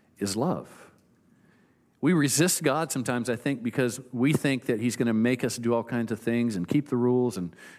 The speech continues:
and it's all about, you know, legalism and looking good. No, that's not it. Jesus Christ faced death and entered into darkness and took on our sin because he loves you and he wants relationship with you. We, we're his people.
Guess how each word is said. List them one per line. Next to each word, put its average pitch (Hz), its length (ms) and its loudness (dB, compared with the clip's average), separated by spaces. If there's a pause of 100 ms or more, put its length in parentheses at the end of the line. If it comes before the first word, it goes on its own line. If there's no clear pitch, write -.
and 107 80 -4
it's 98 100 -4
all 131 140 2
about, 117 360 -2
you 110 80 -2
know, 107 100 -2
legalism 120 540 0
and 104 100 0
looking 117 280 -2
good. 117 240 2
No, 185 320 -2 (1300)
that's 165 220 2
not 160 180 2
it. 185 240 -2 (1040)
Jesus 147 320 0
Christ 120 540 0 (180)
faced 143 480 -2
death 117 300 0
and 104 100 -4
entered 123 380 -4
into 120 260 -2
darkness 104 720 -4 (340)
and 104 120 -4
took 123 180 -4
on 123 120 2
our 123 120 0
sin 104 400 0
because 107 640 -2 (800)
he 107 120 -8
loves 143 360 -4
you 62 180 -14 (800)
and 113 120 -2
he 113 60 4
wants 113 280 0
relationship 120 560 -2
with 95 160 -4
you. 95 100 2
We, 135 200 2
we're 139 260 0
his 147 240 0
people. - 560 -6